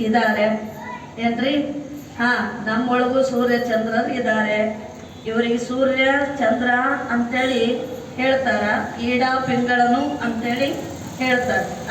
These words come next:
ಅರ್ಥ ಆಯ್ತಾ? ಇಲ್ಲಿ ಸೂರ್ಯ ಚಂದ್ರರು ಅದಾರೆ, ಅಲ್ಲಿ ಸೂರ್ಯ ಚಂದ್ರರು ಅದಾರೆ, ಇಲ್ಲಿ ಆಕಾಶ ಇದೆ,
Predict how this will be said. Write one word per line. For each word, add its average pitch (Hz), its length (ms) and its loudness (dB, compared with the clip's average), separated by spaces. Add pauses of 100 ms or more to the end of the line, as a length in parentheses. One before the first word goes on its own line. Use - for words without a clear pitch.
ಅರ್ಥ 220 120 -2
ಆಯ್ತಾ? 247 640 0 (240)
ಇಲ್ಲಿ 269 480 2
ಸೂರ್ಯ 269 240 4
ಚಂದ್ರರು 269 520 2
ಅದಾರೆ, 240 400 2 (440)
ಅಲ್ಲಿ 254 400 2
ಸೂರ್ಯ 277 320 4
ಚಂದ್ರರು 262 520 2
ಅದಾರೆ, 226 320 2 (480)
ಇಲ್ಲಿ 262 340 2
ಆಕಾಶ 269 600 2
ಇದೆ, 247 420 2